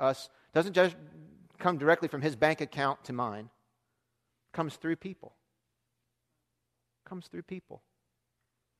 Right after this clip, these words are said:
We had a big brush pile in our backyard that was getting bigger and bigger and bigger and bigger and bigger. I had investigated the cost that it would take to move it, and it was significant. So I thought, "Well,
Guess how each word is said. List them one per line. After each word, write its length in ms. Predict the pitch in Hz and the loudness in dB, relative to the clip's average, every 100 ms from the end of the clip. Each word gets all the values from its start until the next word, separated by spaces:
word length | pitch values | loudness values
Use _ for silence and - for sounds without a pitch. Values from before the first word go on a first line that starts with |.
| _ _ _ _ _ _ _ _ _ _ _ _ _ _ _ _ - | _ _ _ _ _ _ _ _ _ _ _ _ _ _ _ _ -6
We 100 | 127 | -2
had 100 | 127 | 0
a 60 | |
big 180 | 120 135 | 0 0
brush 260 | 127 143 - | 2 0 2
pile 300 | 139 139 143 | 2 4 2
in 60 | |
our 120 | 131 | -2
backyard 540 | 123 131 127 127 135 143 | 0 0 0 0 0 -2
that 180 | 110 - | -6 -6
was 120 | 101 | -10
getting 240 | 117 104 | -10 -8
bigger 280 | 101 123 135 | -6 -6 -6
and 100 | 117 | -8
bigger 240 | 113 117 117 | -6 -6 -8
and 120 | 110 | -6
bigger 240 | 120 113 | -6 -6
and 120 | 113 | -8
bigger 220 | 110 110 110 | -6 -6 -6
and 120 | 110 | -4
bigger. 320 | 117 123 143 _ _ - | -2 -2 -8 _ _ -6
I 80 | 113 | -4
had 100 | 110 | -4
investigated 560 | 107 110 - 117 120 | -2 -4 -4 -2 -2
the 60 | 110 | -4
cost 320 | - 110 117 | -4 -2 -2
that 80 | 113 | -4
it 80 | 104 | -16
would 100 | 117 _ _ - | -20 _ _ -8
take 220 | 127 - | -6 -6
to 60 | 107 | -6
move 260 | 110 123 | -6 -4
it, 120 | 135 117 | -4 -6
and 120 | 104 | -10
it 80 | 113 | -10
was 100 | 107 | -10
significant. 560 | - 110 113 143 127 | -10 -6 -8 -8 -12
So 80 | 113 | -10
I 40 | |
thought, 180 | 107 117 | -4 -2
"Well, 180 | 127 120 | -2 -6